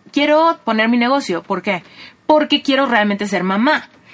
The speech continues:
Entonces, estoy diciendo que quiero un negocio porque creo que necesito tener un negocio propio para que eso me permita poder quedarme en casa cuando sea mamá y no tener que ir a la oficina. Entonces, primero quiero tener un emprendimiento,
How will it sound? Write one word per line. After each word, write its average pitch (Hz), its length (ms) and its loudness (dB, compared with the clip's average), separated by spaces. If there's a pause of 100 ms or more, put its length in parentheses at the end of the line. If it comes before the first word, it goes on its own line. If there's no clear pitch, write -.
Entonces, 240 640 2
estoy 262 220 -4
diciendo 339 280 -2
que 302 140 -2
quiero 262 220 -2
un 262 80 0
negocio 254 520 -2
porque 208 320 -6
creo 277 540 0
que 208 140 -4
necesito 196 420 -4
tener 226 240 0
un 233 80 0
negocio 214 380 -2
propio 214 360 -4
para 180 200 -4
que 202 160 -4
eso 220 160 -4
me 240 100 0
permita 220 540 -2
poder 190 240 -4
quedarme 233 340 -2
en 226 60 -8
casa 220 260 -2
cuando 170 240 -8
sea 202 140 -4
mamá 226 320 0 (180)
y 196 60 -10
no 196 100 -4
tener 202 260 -2
que 202 80 -6
ir 190 60 0
a 185 60 2
la 185 80 -2
oficina. 202 340 -2
Entonces, 175 240 -8
primero 202 320 -2
quiero 196 180 -6
tener 180 220 -6
un 226 80 -2
emprendimiento, 220 800 -2